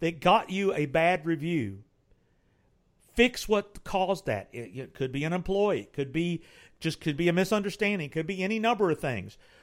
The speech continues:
But once again, you cannot calculate the thousands, if not hundreds of thousands of dollars you lose by not paying attention to making sure that your report card that you, you know, I had a guy tell me, he says,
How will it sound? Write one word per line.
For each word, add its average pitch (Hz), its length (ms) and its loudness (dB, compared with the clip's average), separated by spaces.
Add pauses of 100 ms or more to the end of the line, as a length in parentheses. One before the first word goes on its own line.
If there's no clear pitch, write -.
(200)
But 147 160 0
once 175 240 0
again, 165 540 -2
you 170 220 -2
cannot 180 480 -2
calculate 151 720 -2
the 123 140 -4
thousands, 165 800 0
if 135 180 -4
not 147 240 -2
hundreds 190 420 -2
of 143 100 -4
thousands 123 400 -2
of 117 40 -12
dollars 123 340 -2
you 131 160 -10
lose 139 360 -6 (400)
by 117 160 2
not 120 300 -2
paying 165 380 2
attention 135 520 -4 (280)
to 131 120 -2
making 147 360 -2
sure 143 300 -2
that 123 160 -8
your 196 220 2
report 247 480 4
card 113 420 2 (380)
that - 200 -4
you, 247 220 2 (360)
you 185 60 0
know, 196 80 10
I 208 60 8
had 226 140 8
a 196 40 -2
guy 196 180 4
tell 208 220 2
me, 185 100 -2
he 151 40 -2
says, 143 260 -4